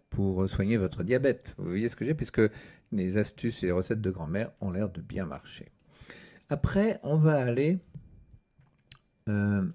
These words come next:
dans le Kindle Store américain, c'est-à-dire que au lieu d'être dans amazon point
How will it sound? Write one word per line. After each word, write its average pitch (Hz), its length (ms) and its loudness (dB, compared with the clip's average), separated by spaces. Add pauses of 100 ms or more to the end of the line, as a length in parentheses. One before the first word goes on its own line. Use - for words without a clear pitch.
(120)
dans 117 400 0
le 120 100 4
Kindle 175 460 6
Store 107 560 6 (320)
américain, 113 580 0 (140)
c'est-à-dire 95 240 0
que 92 220 0 (500)
au 107 80 2
lieu 107 180 6
d'être 92 380 -4
dans 90 280 -4 (240)
amazon 107 640 2
point 101 320 -2